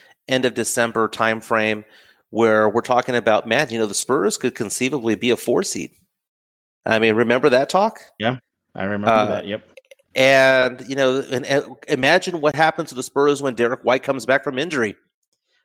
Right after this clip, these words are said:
Speaker 1: I mean,
Speaker 2: Mm-hmm.
Speaker 1: we had these visions of the Spurs going back into glory, not only making the playoffs, but hosting a season, a series. And we adjusted our expectations way too quickly. It's kinda like,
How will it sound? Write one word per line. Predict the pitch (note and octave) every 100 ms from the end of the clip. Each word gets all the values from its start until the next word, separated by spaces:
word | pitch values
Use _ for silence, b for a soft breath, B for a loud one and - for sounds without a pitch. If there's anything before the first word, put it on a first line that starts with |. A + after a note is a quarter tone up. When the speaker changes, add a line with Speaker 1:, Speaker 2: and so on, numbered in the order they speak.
| -
Speaker 1:
I | A#2+
mean, | A#2 A#2+
Speaker 2:
Mm-hmm. |
Speaker 1:
we | D3+
had | D#3+ D3+ C#3
these | B2+ A#2+ A2
visions | B2 C#3 D3+ A2
of | A2
the | G2+
Spurs | - B2 A#2+ A#2+ A#2+ A2 - b b b _
going | B2+ B2+ B2
back | B2 B2
into | A#2+ A2+
glory, | G#2+ A#2 A2+ A#2 A#2
not | A2+ B2
only | C3+ A#2
making | A#2 B2+ C3+
the | A#2
playoffs, | - A#2+ A2 A2 -
but | - G2+
hosting | C3 C3+ - A#2+
a |
season, | - C3 C3 B2+ C3+
a | A2+
series. | - C3+ C#3+ D3 - b b b b b _ -
And | C3 C3+ C3+ C3 B2+ -
we | C#3 D#3+
adjusted | D3+ D3+ D3 -
our | C3+ B2+
expectations | B2 - A2+ C3+ A#2+ - G#2 G2 - _ -
way | A2+ A#2+ A#2+ B2+
too | - B2+
quickly. | - A#2+ - G2+ G2+
It's | -
kinda | - D#3 E3
like, | D3 C3+ B2+